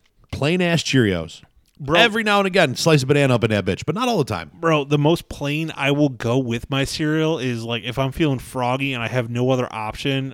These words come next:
Speaker 2: like, I'll eat some Frosted Flakes. But even that is just
Speaker 1: See, fr-, for me, it's fro-, like, if I have, and I'll, like, so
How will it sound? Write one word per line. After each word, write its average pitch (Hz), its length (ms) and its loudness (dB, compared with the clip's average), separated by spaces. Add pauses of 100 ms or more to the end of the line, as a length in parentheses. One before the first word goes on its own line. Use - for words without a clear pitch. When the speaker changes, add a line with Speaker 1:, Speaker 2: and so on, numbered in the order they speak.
Speaker 2:
like, 123 220 -4
I'll 127 180 2
eat 135 120 2
some 131 120 -2
Frosted 120 460 0
Flakes. - 640 -4 (100)
But 123 220 2 (200)
even 135 340 0
that 110 380 0 (320)
is 117 320 -4
just 117 300 -4
Speaker 1:
See, 123 220 0
fr-, - 160 2 (100)
for 135 140 2
me, 139 260 0
it's 107 140 -4
fro-, 117 220 -4
like, 104 160 -8
if 104 100 -12
I 104 160 0
have, 95 460 -6
and 117 140 -4
I'll, 113 140 -4
like, 117 140 -8
so 107 320 -4